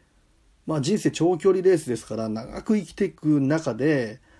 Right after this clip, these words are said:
上がり下がりっていうのも出てくると思うし、またね、こう、広い時間の軸で見ていくとね、すごくこう何でもかんでもうまくいくような人っていうのは実はね、その、まあ、先祖がかなり苦労されたりして、運の貯金をね、残してくれて、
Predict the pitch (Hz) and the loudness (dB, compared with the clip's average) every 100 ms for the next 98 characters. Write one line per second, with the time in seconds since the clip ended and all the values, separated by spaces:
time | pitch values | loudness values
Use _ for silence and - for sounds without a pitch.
0 | _ _ - 123 123 127 127 120 151 220 | _ _ -8 -4 -2 -2 -2 -2 0 0
1 | 247 220 180 127 151 127 120 107 110 110 | 0 0 0 0 0 -2 -4 -4 -4 -6
2 | 107 - 131 104 - - - - _ - | -6 -4 -2 -4 -10 -20 -20 -20 _ -4
3 | 156 202 202 165 123 - 254 294 254 147 | -2 0 0 -2 -4 -2 2 2 0 -4
4 | - _ _ 143 147 170 165 156 139 147 | -12 _ _ -6 0 2 2 2 0 -2
5 | 156 135 120 120 110 - 107 113 143 - | 0 0 0 -4 -6 -10 -10 -8 -10 -16
6 | _ _ _ _ _ _ - - 208 269 | _ _ _ _ _ _ -6 -2 0 0
7 | 262 214 196 185 214 233 247 226 220 233 | -4 0 2 2 0 0 -2 -2 -4 -2
8 | 226 208 208 214 214 190 175 202 190 170 | 0 0 0 -2 -4 -6 -4 -2 0 -2
9 | 151 - 165 - 127 110 113 117 127 - | -4 -4 -4 -4 -6 -6 -6 -8 -6 -2
10 | 208 120 107 110 107 131 127 - 247 294 | 0 -2 -6 -8 -4 -2 -2 0 4 4
11 | 262 160 123 165 151 127 - 170 131 - | 4 0 0 0 0 -2 0 2 2 -2
12 | 117 110 110 107 - 214 185 208 208 156 | -4 -4 -8 -10 -2 0 2 2 0 -2
13 | 117 - 165 165 180 233 - - - - | -6 -2 0 0 -2 -6 -10 -20 -20 -20
14 | - 143 147 - 311 - 160 127 117 110 | -6 -2 -2 0 0 2 0 0 -4 -6
15 | 107 | -10